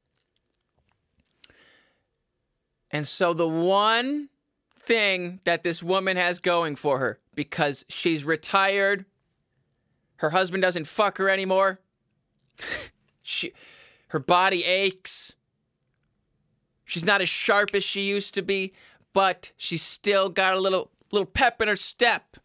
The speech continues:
all right? She's grateful. She's enjoying life. She sees things on the bright side. She's an optimist by nature. And the government, <laughs> it's the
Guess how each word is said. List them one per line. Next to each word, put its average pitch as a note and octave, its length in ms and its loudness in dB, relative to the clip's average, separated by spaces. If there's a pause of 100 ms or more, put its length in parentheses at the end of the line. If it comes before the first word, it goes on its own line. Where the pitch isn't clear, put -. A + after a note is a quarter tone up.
(340)
all E3+ 140 2
right? F3+ 340 2
She's G3 220 -4
grateful. G3+ 580 -2
She's G3 220 -4
enjoying F#3 400 2
life. D3 340 -2 (1120)
She - 200 -6
sees G3+ 680 -2
things G3 320 -2
on F3+ 200 0
the E3+ 60 -2
bright F3+ 400 0
side. E3+ 400 0
She's E3+ 240 -4
an E3 100 -4
optimist D#3+ 520 -2 (300)
by D#3+ 200 2
nature. D#3 600 -4 (3250)
And D3+ 400 -2 (160)
the C#3+ 140 -4
government, E3+ 840 -2 (480)
<laughs> - 440 -20
it's - 120 -20
the - 120 -20